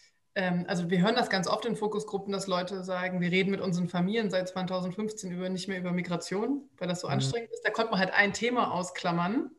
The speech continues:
Speaker 1: was auch nicht gut ist, ne? Aber, aber jetzt kannst du ja grad, Corona kannst du halt schlecht ausklammern, weil das fängt ja an mit, treffen wir uns, wo treffen wir uns, trägt der andere eine Maske?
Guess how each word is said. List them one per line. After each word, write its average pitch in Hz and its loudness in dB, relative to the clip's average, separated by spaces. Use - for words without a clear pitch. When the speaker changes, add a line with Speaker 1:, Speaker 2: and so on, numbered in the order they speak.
Speaker 1:
was 175 -4
auch 240 4
nicht - 8
gut 220 -2
ist, 277 4
ne? 254 0
Aber, 208 0
aber 208 8
jetzt 214 10
kannst 233 4
du 233 6
ja 208 6
grad, 196 4
Corona 233 8
kannst 220 6
du - 8
halt 190 8
schlecht 214 8
ausklammern, 190 2
weil 196 0
das 185 -6
fängt 214 -2
ja 196 0
an 208 0
mit, 196 0
treffen 220 -2
wir 185 -4
uns, 185 -4
wo 220 0
treffen 175 -4
wir 170 -4
uns, 175 -4
trägt 196 -4
der 185 0
andere 190 -2
eine 190 -2
Maske? 196 -2